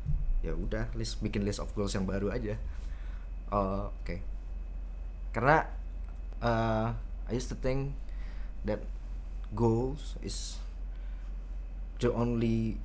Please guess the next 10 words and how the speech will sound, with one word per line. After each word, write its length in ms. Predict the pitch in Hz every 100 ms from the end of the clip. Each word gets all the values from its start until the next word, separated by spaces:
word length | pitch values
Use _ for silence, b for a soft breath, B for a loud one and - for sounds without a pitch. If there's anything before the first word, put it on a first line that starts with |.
| - - -
way 240 | 110 117 110
to 140 | 110
do 200 | 98 117
it, 160 | 135 139 - - - - B B B B B
and 340 | - 101 101 - -
after 220 | - 120
the 120 | 107
goal, 400 | 98 117 135 135 135 - - -
that's 320 | 95 98 -
it. 160 | 110